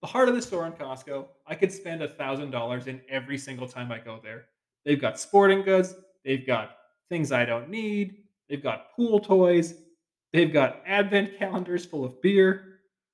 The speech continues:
Wacky clothing that I don't know who wears. Very strange stuff sometimes. Sam's Club just didn't have enough.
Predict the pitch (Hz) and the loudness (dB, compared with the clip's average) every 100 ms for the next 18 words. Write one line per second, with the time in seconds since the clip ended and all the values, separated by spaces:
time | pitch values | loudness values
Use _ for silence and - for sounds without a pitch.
0 | _ _ _ _ _ _ _ _ 135 131 | _ _ _ _ _ _ _ _ -18 2
1 | 156 160 - 196 190 175 165 175 180 190 | 4 4 0 -6 -4 2 4 2 0 -6
2 | - - 147 139 147 160 170 160 160 156 | -10 -6 -4 -4 -6 -8 -6 -6 -4 -4
3 | 156 170 143 135 147 151 - _ 147 160 | -4 -4 -2 -4 -4 -6 -10 _ -6 -2
4 | 165 160 - - 147 147 - - 143 - | 0 -2 -4 -8 -2 -2 -2 0 0 0
5 | 156 151 151 151 - - _ _ _ _ | -6 -2 -2 -2 -6 -10 _ _ _ _
6 | _ - 254 247 277 202 185 - 160 156 | _ -6 -2 0 2 2 2 0 -2 -2
7 | 139 113 95 - | -8 -10 -16 -20